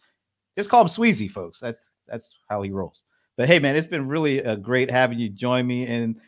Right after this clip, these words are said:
we're gonna have to do this again because when you start talking about influencer, my that went down a whole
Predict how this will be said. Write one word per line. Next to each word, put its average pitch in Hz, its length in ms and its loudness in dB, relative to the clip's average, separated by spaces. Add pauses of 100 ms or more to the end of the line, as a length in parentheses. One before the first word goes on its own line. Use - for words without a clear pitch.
(120)
we're - 80 -14
gonna 247 120 2
have 214 80 2
to 143 80 -10
do 147 120 -2
this 143 200 -2
again 127 260 0
because 120 360 -2
when 143 140 -2
you 170 60 -2
start 190 320 -2
talking 160 220 2
about 127 220 0
influencer, 127 600 -4
my 120 180 -6 (280)
that 196 260 2
went 170 200 -2
down 156 180 4
a 131 60 2
whole 185 480 4